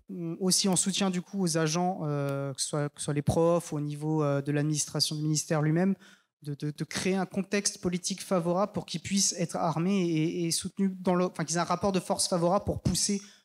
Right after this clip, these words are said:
du logiciel libre, que ce soit au niveau des écoles, euh, et cetera. Euh, mais il y a des choses intéressantes. Par exemple, il y a la direction du numérique de l'éducation, qui est, euh,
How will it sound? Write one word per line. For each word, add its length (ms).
du 100
logiciel 440
libre, 120
que 100
ce 140
soit 140
au 40
niveau 160
des 220
écoles, 420
euh, 200
et 80
cetera. 500
Euh, 180
mais 80
il 60
y 20
a 60
des 120
choses 200
intéressantes. 500
Par 120
exemple, 240
il 40
y 60
a 20
la 120
direction 640
du 160
numérique 400
de 80
l'éducation, 580
qui 140
est, 160
euh, 280